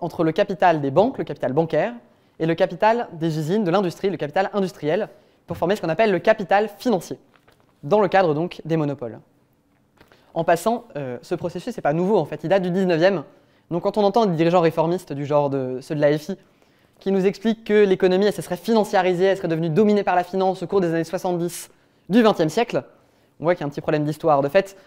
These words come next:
ils diffusent d'ailleurs cette idée que l'économie se serait financiarisée sur le tard,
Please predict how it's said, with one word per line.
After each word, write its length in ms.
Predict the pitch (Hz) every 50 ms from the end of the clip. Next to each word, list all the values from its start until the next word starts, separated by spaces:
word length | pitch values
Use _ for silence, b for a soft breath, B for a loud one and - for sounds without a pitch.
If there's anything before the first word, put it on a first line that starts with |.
| b b b b b b b b b _ _ _ _ _ -
ils 100 | 190 185
diffusent 320 | 175 220 214 - 269 254 220
d'ailleurs 220 | 196 185 190 190
cette 180 | - 208 196 -
idée 220 | 208 202 220 214
que 80 | - 170
l'économie 340 | 165 - 180 180 185 196
se 80 | - 170
serait 140 | - - 165
financiarisée 640 | - - 196 196 190 175 - 180 175 175 170 175 165
sur 120 | - 190
le 120 | 170 151
tard, 300 | 147 196 220 233 165 135